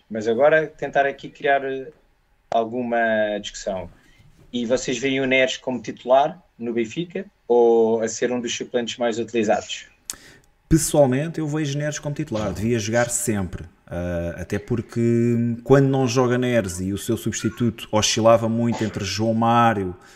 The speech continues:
Speaker 2: Osnes, ahm,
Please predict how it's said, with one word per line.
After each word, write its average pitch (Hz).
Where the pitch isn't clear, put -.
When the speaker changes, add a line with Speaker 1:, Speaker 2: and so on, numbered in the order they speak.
Speaker 2:
Osnes, 139
ahm, 98